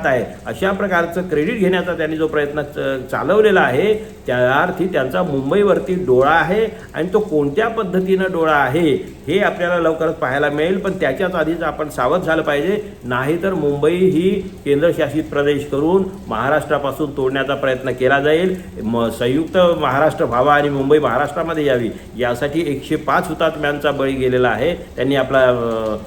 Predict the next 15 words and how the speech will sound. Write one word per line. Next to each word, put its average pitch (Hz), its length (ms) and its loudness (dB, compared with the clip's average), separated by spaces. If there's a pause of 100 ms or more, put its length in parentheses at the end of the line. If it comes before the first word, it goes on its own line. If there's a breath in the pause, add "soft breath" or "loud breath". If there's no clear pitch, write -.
(180)
अ, 101 80 -4
हौतात्म्य 151 520 2
दिलेला 151 300 4
आहे. 165 600 0
त्यांच्या 139 760 0
सगळ्यांच्या 160 840 0
हौतात्म्यावरती 156 1200 0
त्याचा 147 340 2
अपमान 156 360 0
करण्याचं 143 520 -2
आणि 156 200 0
त्याच्यावर 147 360 -2
काळं 127 280 2
फासण्याचं 139 500 -2
काम 151 280 -2